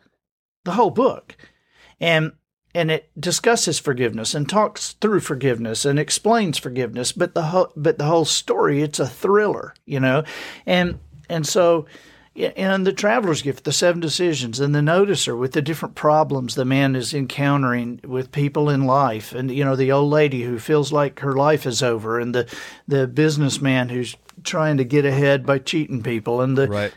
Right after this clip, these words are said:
Speaker 1: kids who don't know who to date, and all these things he handles. Well, you know, pastors are, are taking these, these books and saying, Okay, here's,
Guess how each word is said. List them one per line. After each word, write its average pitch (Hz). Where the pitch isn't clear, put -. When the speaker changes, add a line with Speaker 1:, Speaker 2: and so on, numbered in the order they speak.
Speaker 1:
kids 165
who 147
don't 143
know 143
who 143
to 131
date, 127
and 139
all 220
these 233
things 208
he 151
handles. 190
Well, 208
you 233
know, 190
pastors 175
are, 123
are 127
taking 156
these, 123
these 131
books 147
and 139
saying, 139
Okay, 156
here's, 180